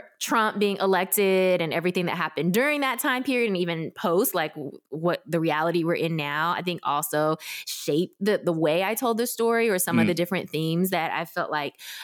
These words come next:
Speaker 1: um, people were wrestling with during that time that I was talking to them, that now we see kinda some of the outcomes of those,
Speaker 2: Sure.
Speaker 1: uh, those different occurrences. And then, you know, a major thing was everything that's been happening with the Korean adoption system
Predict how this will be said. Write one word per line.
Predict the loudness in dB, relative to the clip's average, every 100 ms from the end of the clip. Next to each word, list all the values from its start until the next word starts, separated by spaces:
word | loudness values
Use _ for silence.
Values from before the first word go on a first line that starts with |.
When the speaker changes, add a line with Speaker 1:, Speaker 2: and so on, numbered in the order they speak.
| -2
Speaker 1:
um, | -2 0
people | 0 2
were | 4 4
wrestling | 2 2 2 2
with | 2 2
during | 2 2
that | -2 -2
time | 0 0
that | 0
I |
was | 0 -2
talking | -2 -2 -2
to | 0
them, | 0
that | 2 2
now | 2 4 2
we | 2
see | 0 -2 2 4 4 2
kinda | 0 0
some | 0
of | 0
the | 0
outcomes | -2 -6 -4 -2 0 0 -4
of | -4 0
those, | 2
Speaker 2:
Sure. | 4 2
Speaker 1:
uh, | 0 -4 -2
those | -2 -2
different | -2 -2 -4
occurrences. | -4 -2 -2 0 -2 -2 -2 -4 -10 -10 -10 -2
And | 2 2
then, | 2 2 2 0 -4 _
you | 0
know, | 2 2 0 0
a | 2
major | 2 2 0 0 0
thing | 0 0 0 0 -4 -10 0
was | 2 2
everything | 0 0 0
that's | 0
been | -2
happening | 0 -2 0 0 2 2 2
with | 2 2 2
the | -2 -2
Korean | 0 0 2 0
adoption | 0 -2 -2 -2 -2
system | 0 -2 -2 0 0